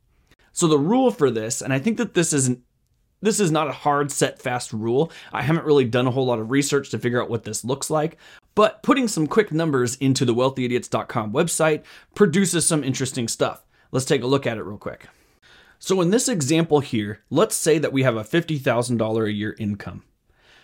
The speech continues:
And let, let's just remove taxes from the picture. So let's, let's just say this is net, just so that we can make this as simple as possible. So it's fifty thousand dollars a year after the I R S took a bunch of your money. I mean, you know,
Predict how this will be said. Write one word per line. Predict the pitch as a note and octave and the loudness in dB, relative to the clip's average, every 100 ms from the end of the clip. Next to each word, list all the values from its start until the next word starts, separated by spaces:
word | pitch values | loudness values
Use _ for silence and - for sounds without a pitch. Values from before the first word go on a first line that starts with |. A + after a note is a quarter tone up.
| _ _ _ | _ _ _
And | D#3+ D#3+ D3 - _ | 0 2 0 -2 _
let, | D3+ G#3 - | 0 0 0
let's | F#3 F3 | -4 -2
just | F#3 D#3 E3 | -2 0 2
remove | D3+ C#3 | 4 2
taxes | - B2 A2 A#2+ | 2 -4 -4 -8
from | G#2 A2+ | -6 -8
the | G#2 | -6
picture. | A2 G2 - | -8 -8 -2
So | F3+ | 2
let's, | G3+ - - - - | 2 -2 -10 -20 0
let's | A#3 B3+ | 2 4
just | G3+ - | 0 0
say | D#3+ | 0
this | C3+ A#2+ | 0 -2
is | A2 G#2+ | -4 -4
net, | G2+ - - _ _ _ - | -6 -10 -18 _ _ _ -2
just | C3+ C#3 | 0 2
so | D3 | 2
that | C3 | 0
we | C3 A#2+ | 0 -2
can | A2+ G#2+ | -4 -4
make | C3+ B2+ A#2+ | -2 0 0
this | A#2+ | 0
as | A2 - | 0 -2
simple | A#2+ G#2 G2 | -2 -2 -8
as | - | -8
possible. | G#2 F2+ G2 D#2+ | -8 -8 -10 -12
So | - C3 | -6 -4
it's | - | 0
fifty | G#3 G#3+ | 0 0
thousand | G#3 D#3 D3+ D3 | 0 2 2 0
dollars | C3+ B2+ | 0 0
a | |
year | B2 B2+ - | 0 0 0
after | C#3 C3 - B2+ | -2 -2 -2 0
the | A#2+ | 0
I | A#2 | 0
R | A2+ A2 | 0 -2
S | A#2+ - - - - - | -4 -10 -16 -20 -14 0
took | D#3 | 2
a | C#3 | 2
bunch | A#2 A2+ | 0 -2
of | G#2+ | -4
your | G#2+ | -6
money. | F#2 A#1 - _ _ | -10 -14 -20 _ _
I | E3 | 4
mean, | C#3+ A2+ G#2+ _ _ _ - | 4 2 -4 _ _ _ -4
you | A#2+ | -4
know, | F#2+ | -4